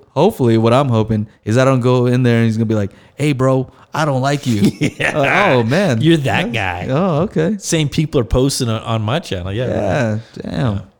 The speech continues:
Speaker 1: Yeah, I
Speaker 2: No.
Speaker 1: hope that doesn't happen because I've watched the guy's videos and, uh,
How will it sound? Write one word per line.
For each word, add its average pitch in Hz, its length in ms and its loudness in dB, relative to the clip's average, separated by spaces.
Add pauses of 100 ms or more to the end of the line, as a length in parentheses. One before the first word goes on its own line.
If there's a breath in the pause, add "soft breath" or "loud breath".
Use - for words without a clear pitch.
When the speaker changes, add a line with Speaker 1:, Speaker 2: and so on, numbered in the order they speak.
(140)
Speaker 1:
Yeah, 170 220 2
I 196 40 2
Speaker 2:
No. 233 80 0
Speaker 1:
hope 254 140 -2
that 156 140 2
doesn't 127 220 0
happen 151 260 -2
because 175 340 -2 (420 loud breath)
I've 156 260 -2
watched 160 220 0
the 131 80 0
guy's 131 240 -2
videos 165 420 -2
and, 147 240 -2
uh, 156 260 -2